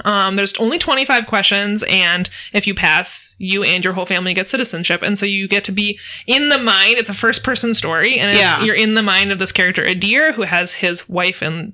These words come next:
Speaker 1: I think, two children there with him. He's really hoping to start this new life. They, I can't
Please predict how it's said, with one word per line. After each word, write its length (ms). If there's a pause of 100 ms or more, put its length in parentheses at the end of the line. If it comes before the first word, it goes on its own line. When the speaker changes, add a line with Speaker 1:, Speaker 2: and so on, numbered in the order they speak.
(100)
Speaker 1:
I 80
think, 180
two 160
children 400
there 160
with 160
him. 400 (380)
He's 180
really 200
hoping 340
to 100
start 240
this 180
new 140
life. 520
They, 360
I 100
can't 220